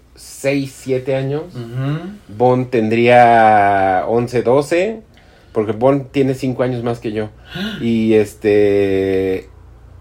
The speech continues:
Speaker 1: esa fue como mi introducción a la música. Luego, curiosamente, esa maestra de guitarra
Speaker 2: Ujú.
Speaker 1: resultó ser Annette Fradera.
Speaker 2: Ok.
Speaker 1: Este,
Speaker 2: Mm.
Speaker 1: una prominente
Speaker 2: Consultora
Speaker 1: Pues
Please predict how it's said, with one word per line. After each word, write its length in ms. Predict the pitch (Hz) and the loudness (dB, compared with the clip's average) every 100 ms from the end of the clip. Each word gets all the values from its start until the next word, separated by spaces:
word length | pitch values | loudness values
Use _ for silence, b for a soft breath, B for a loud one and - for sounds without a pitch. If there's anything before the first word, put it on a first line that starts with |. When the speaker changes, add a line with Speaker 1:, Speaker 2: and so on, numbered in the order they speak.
| - | -6
Speaker 1:
esa 240 | - 143 160 | -2 0 -2
fue 160 | 160 | -6
como 240 | 151 160 147 | -4 0 0
mi 260 | 135 135 131 | 0 -2 -2
introducción 560 | 127 131 127 123 156 | -4 -4 -4 -4 -6
a 40 | 151 | -6
la 120 | 143 | -8
música. 400 | 160 165 135 127 B B B B | -8 -10 -12 -12 B B B B
Luego, 400 | 147 185 214 226 | 0 2 2 -2
curiosamente, 680 | 151 143 147 156 143 147 | -2 -2 -2 -2 -4 -6
esa 140 | 151 143 | -8 -6
maestra 420 | 127 135 143 147 | -4 -4 -4 -6
de 100 | 120 | -6
guitarra 720 | 107 107 120 113 104 127 190 127 | -10 -6 -6 -4 -8 -8 -12 -8
Speaker 2:
Ujú. 80 | 123 | -2
Speaker 1:
resultó 480 | 120 131 113 139 | -2 -2 -2 -2
ser 240 | 135 147 135 | 2 4 4
Annette 360 | 117 117 127 - | 4 2 -4 -4
Fradera. 560 | 147 131 147 147 127 | -4 -2 -2 -4 -4
Speaker 2:
Ok. 240 | 135 - - | -4 -4 -2
Speaker 1:
Este, 1080 | 123 120 147 - 123 - - 113 107 107 - | 0 0 0 0 0 -2 2 4 6 4 0
Speaker 2:
Mm. 40 | 127 | 0
Speaker 1:
una 320 | 135 135 123 | 4 2 2
prominente 1500 | 117 107 107 107 117 120 127 117 110 101 98 95 92 90 85 | 0 2 0 2 2 0 2 4 4 4 2 2 0 -4 -4
Speaker 2:
Consultora 560 | 113 - 110 98 110 | -6 -8 -12 -8 -8
Speaker 1:
Pues 120 | 127 | -8